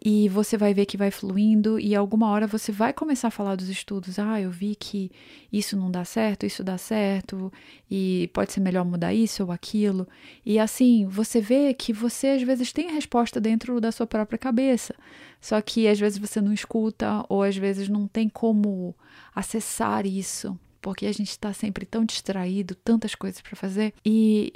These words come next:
pra mim, eu senti que isso me ajudou muito a ter clareza do que é mais importante,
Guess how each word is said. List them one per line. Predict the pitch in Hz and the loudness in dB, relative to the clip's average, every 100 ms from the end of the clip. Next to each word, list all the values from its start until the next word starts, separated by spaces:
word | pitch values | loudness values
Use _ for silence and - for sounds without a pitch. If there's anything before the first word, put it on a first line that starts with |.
| - | -2
pra | 233 226 | 4 8
mim, | 254 311 240 190 - - - - | 8 8 6 6 -6 -20 -18 0
eu | 226 | 0
senti | - 240 - | 4 0 0
que | - 262 | -4 -4
isso | - 226 | 2 4
me | |
ajudou | 233 226 196 226 | 4 4 2 6
muito | 226 233 - | 6 6 2
a | |
ter | 202 202 190 | -2 -2 -2
clareza | - 196 190 202 214 196 185 - _ _ | -4 -2 2 6 6 4 -4 -4 _ _
do | 196 190 | -6 -6
que | - 196 | -6 -2
é | |
mais | 196 196 196 | 0 0 0
importante, | 202 220 208 - 226 196 180 - | -2 -4 -12 -6 -4 -4 -4 -12